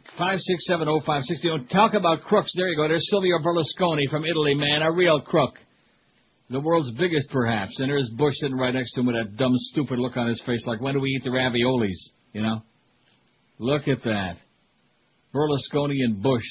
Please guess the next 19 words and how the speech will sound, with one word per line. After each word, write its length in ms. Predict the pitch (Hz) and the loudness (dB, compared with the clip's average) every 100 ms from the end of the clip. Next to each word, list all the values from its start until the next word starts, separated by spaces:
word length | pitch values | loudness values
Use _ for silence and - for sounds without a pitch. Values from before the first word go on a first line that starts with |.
| - | -8
the 60 | |
B 200 | 107 143 143 | -2 -2 2
B 240 | 123 101 | 0 0
brothers. 360 | 98 107 92 82 - _ _ _ _ _ _ | -2 -2 -2 -10 -16 _ _ _ _ _ _
Doesn't 260 | - 196 202 | -6 -2 -2
B 100 | 185 | -2
and 100 | 160 | -2
B 100 | 127 | -2
make 220 | 139 120 - | -2 -2 -2
canned 240 | 127 120 | -2 0
mushrooms, 420 | 107 120 135 120 | -2 -2 2 2
I 120 | 117 | 0
think? 180 | 110 120 - | -2 -4 -2
Oh, 180 | 110 104 | -4 -2
boy, 220 | 92 98 | -2 -2
those 160 | 92 | -2
are 80 | 85 | -4
good. 160 | 82 80 | -8 -10
Uh, 580 | 90 107 - - - | -10 -14 -18 -20 -8